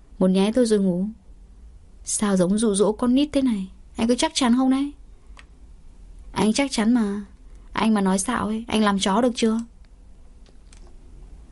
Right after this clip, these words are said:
Rõ ràng biết chỉ là lời dụ dỗ đường mật của anh, hòng để cô rơi vào bẫy, nhưng không tự chủ được muốn tin anh thêm một lần. Cánh môi bà khẽ nhếch, chiếc khăn tắm rơi xuống sàn.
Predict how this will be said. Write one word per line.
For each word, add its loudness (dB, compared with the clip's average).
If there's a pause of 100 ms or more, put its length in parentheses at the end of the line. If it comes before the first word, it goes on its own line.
(420)
Rõ 0
ràng -2
biết -2
chỉ 0
là 0
lời -2
dụ -4
dỗ 0
đường 0
mật -8
của -2
anh, -2
hòng 0
để 2
cô 2
rơi 0
vào -4
bẫy, -6 (460)
nhưng 2
không -2
tự 2
chủ 0
được -4
muốn 0
tin 0
anh 2
thêm 2
một 4
lần. -4 (680)
Cánh 2
môi 4
bà -2
khẽ -6
nhếch, 0 (420)
chiếc 2
khăn -4
tắm 0
rơi 4
xuống 0
sàn. -4